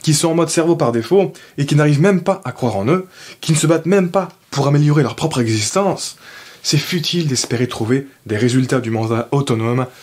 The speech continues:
sur la physiologie avec des expériences scientifiques. Parce que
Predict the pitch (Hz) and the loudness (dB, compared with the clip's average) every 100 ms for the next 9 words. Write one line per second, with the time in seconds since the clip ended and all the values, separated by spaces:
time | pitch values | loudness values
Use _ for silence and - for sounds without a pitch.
0 | - - 113 113 - 160 139 120 113 143 | -10 -4 -4 -2 0 2 2 2 2 -2
1 | - - - 113 117 120 113 120 117 - | -4 -10 -4 -2 0 -2 -2 -2 -2 -4
2 | 110 101 - 101 - _ _ - - - | -6 -8 -8 -12 -14 _ _ -20 -20 -20
3 | - - 127 196 - | -12 -6 0 0 -2